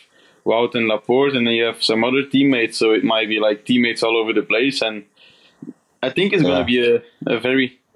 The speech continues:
Speaker 1: it's gonna be a world championship that you cannot predict. That's a bit how I see it for this year, because, you know, maybe the, the circuit is not the hardest, but, you know, it's, it's still a circuit, it's still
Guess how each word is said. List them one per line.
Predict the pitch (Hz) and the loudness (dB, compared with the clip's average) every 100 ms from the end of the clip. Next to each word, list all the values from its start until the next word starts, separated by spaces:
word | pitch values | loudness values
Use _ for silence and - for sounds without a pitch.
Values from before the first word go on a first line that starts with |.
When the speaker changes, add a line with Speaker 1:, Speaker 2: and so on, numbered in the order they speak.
| - _ _ _ - _ _ _ _ _ _ - | -20 _ _ _ -20 _ _ _ _ _ _ -6
Speaker 1:
it's | 135 131 | -6 -2
gonna | 156 156 | -2 2
be | 147 151 | 2 2
a | |
world | 143 151 | 2 0
championship | - 143 147 151 160 135 | 0 2 2 2 0 0
that | 131 | -2
you | 127 | 0
cannot | 123 127 123 | -2 -2 -2
predict. | - 113 160 - _ - | -2 0 -2 -6 _ -4
That's | 123 123 - 123 | -2 -2 -4 -2
a | |
bit | 123 120 | -2 -2
how | 117 117 | 0 0
I | 110 | 0
see | - 139 143 | -2 0 0
it | 143 | 0
for | 117 | -2
this | 104 101 - | 0 0 2
year, | 107 | 2
because, | 98 - 113 - - - | 0 0 0 0 -2 0
you | 110 | 0
know, | 123 147 135 | 0 0 0
maybe | - 123 123 117 | 0 0 0 -2
the, | 123 117 | -2 -2
the | 101 113 | -2 -2
circuit | - 131 123 | 0 0 0
is | 120 123 | 0 -2
not | 117 | -2
the | 104 | -2
hardest, | 107 123 143 156 - | 0 0 2 0 0
but, | 117 - | -2 0
you | 110 | 0
know, | 113 139 | 2 2
it's, | 117 - - | 0 -4 -8
it's | 110 - | -8 -8
still | - 143 143 113 | -4 0 2 2
a | |
circuit, | 110 - 135 139 147 | 0 0 0 0 -2
it's | 120 - | -4 -4
still | - 127 120 | 0 0 0